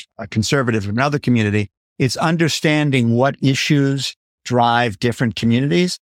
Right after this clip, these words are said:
and being able to speak to them. The example that Reince used earlier, which I think is interesting, is in Florida, they had a large Puerto Rican community that had moved there after the hurricane.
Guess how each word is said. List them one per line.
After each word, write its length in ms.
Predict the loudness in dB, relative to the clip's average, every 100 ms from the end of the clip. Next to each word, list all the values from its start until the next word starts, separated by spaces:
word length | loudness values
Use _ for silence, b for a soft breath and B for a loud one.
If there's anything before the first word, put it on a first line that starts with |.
| _
and 140 | 0 2
being 240 | 2 2
able 180 | 2 0
to 80 | -4
speak 300 | -4 -4 -4
to 100 | -8
them. 200 | -6 -6
The 120 | -6
example 500 | -4 0 0 0 -2
that 140 | -2 -2
Reince 400 | 0 0 -2 0
used 280 | 0 0
earlier, 260 | 0 2 2
which 200 | 0 -2
I 60 | -2
think 160 | -2
is 80 | -2
interesting, 440 | -2 -4 -2 0 2
is 240 | 0 -4 -12 _ _ _ _ _
in 180 | 0 0
Florida, 480 | 2 2 2 2 0
they 120 | 0
had 120 | 2
a 60 | 2
large 480 | 2 2 0 -4
Puerto 220 | -2 0 2
Rican 480 | 0 0 0 0 -4 _
community 480 | -2 0 2 2 0
that 160 | 0 0
had 80 |
moved 340 | 2 4 2 0
there 220 | -2 0
after 300 | -2 -4 -6
the 160 | -4 -2
hurricane. 500 | 0 -2 -4 -12